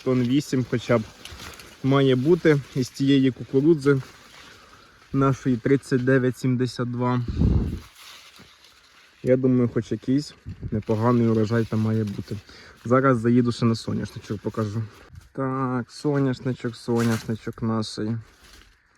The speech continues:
Ну, що тут казати? Які тут можуть бути питання?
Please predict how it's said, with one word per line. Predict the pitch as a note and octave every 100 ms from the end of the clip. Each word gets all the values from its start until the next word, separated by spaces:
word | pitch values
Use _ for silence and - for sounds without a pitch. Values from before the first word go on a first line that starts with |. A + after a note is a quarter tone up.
| - - _ _ -
Ну, | - A#2 -
що | C3+ B2
тут | - -
казати? | G#2+ G2 G2+ F#2+ - G#2 _ _ _ _ _ _ - - - - - - - - -
Які | G#2+ D#3+
тут | C#3 A#2+
можуть | A#2+ A2 A#2
бути | A2 -
питання? | A2 - G#2+ G#2+ G#2+